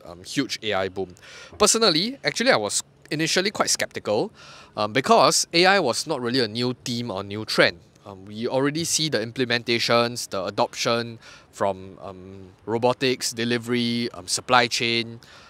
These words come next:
uh, algorithms and stuff. Many of these big tech companies are already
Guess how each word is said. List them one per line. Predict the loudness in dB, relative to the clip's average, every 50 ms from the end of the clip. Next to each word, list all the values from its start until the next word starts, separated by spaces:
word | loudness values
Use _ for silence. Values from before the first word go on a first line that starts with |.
| -20 -12 -10
uh, | -8 -8 -6 0 2
algorithms | 2 2 4 2 0 0 2 4 4 2 2 2 -2 -6
and | -8 -6 -6
stuff. | -4 -2 -2 -2 -2 -2
Many | 2 4 4
of | 4 4
these | 2 0 2 2
big | 0 0 0
tech | -2 -2 0
companies | -2 -4 -4 -4 -6 -6 -2 -2 -2 -2 2 4
are | 4 4
already | 6 6 6 6 6 4 4 2 0 0 0